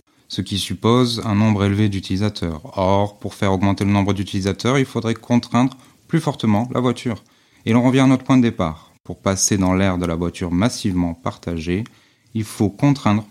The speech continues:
plus fortement la voiture individuelle. Bien entendu, quand les offres alternatives existent. Au final, les leviers du développement des services d'automobilité partagée sont très largement dans les mains des élus.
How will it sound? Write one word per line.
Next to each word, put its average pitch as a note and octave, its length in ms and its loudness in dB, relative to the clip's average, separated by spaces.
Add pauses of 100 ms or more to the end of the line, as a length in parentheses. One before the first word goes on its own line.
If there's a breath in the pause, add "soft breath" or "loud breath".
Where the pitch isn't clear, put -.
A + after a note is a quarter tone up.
plus - 140 -2
fortement A2 520 -2 (120)
la A2+ 140 -2
voiture B2 260 0
individuelle. B2 500 2 (340)
Bien G2 180 2
entendu, F#2 380 0
quand G#2+ 120 -4
les F2 160 -2
offres - 320 -10
alternatives F#2 520 -4
existent. E2+ 460 -8 (580 soft breath)
Au G2+ 120 -2
final, G#2+ 640 0
les G#2 160 2
leviers G#2 320 2
du F#2 120 -2
développement G2+ 540 0
des F#2 220 0
services G2+ 360 -2
d'automobilité F#2+ 680 0
partagée F2+ 500 -6
sont A2 220 -4
très - 260 -6
largement F#2+ 440 0
dans G#2+ 180 -2
les G#2 100 2
mains A2 160 4
des A#2 180 0
élus. A2+ 260 -4